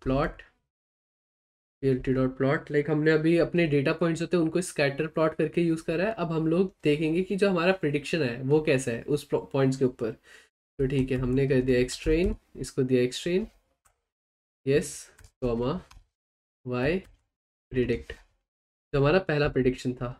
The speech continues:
राइट। और इसको और ब्यूटीफाई करने के लिए काम करते हैं, इसको कोई कलर देते हैं।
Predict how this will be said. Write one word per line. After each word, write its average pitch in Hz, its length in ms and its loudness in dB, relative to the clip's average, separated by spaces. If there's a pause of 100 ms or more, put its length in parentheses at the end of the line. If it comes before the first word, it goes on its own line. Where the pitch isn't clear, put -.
(140)
राइट। 151 300 -2 (520)
और 143 320 8
इसको 180 320 6
और 185 120 8
ब्यूटीफाई 190 420 6
करने 180 220 4
के 185 100 -2
लिए 202 100 2
काम 208 260 0
करते 175 100 -2
हैं, 160 100 -6
इसको 208 200 2
कोई 254 200 4
कलर 147 260 4
देते 120 260 -4
हैं। 127 160 -8